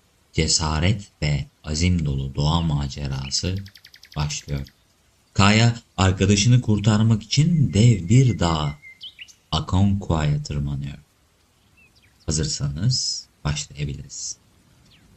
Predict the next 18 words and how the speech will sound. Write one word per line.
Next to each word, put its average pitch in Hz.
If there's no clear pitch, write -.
Ant 202
Dağları'nın 107
eteklerinde 76
küçük 101
bir 95
köy 76
vardı. 71
Adı 80
Pukara'ydı. 73
Burada 151
yaşayan 90
on 104
yaşındaki 73
Kaya 82
ailesiyle 85
birlikte 76
yaşıyordu. 71
Babası 92